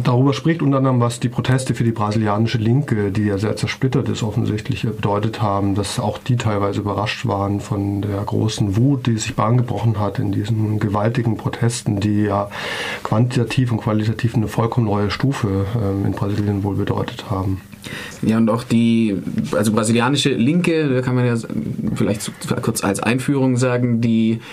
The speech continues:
Speaker 2: P T ist ja eigentlich die Arbeiterpartei, die, äh,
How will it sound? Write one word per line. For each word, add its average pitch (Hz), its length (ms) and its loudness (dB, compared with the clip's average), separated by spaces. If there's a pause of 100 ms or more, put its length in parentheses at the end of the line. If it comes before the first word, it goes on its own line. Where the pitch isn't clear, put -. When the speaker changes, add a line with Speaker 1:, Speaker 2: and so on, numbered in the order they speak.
(220)
Speaker 2:
P 123 120 2
T 143 240 2
ist - 180 -2
ja 135 140 0
eigentlich 110 200 0
die 117 120 0
Arbeiterpartei, 104 760 0
die, 104 400 0 (100)
äh, 101 260 0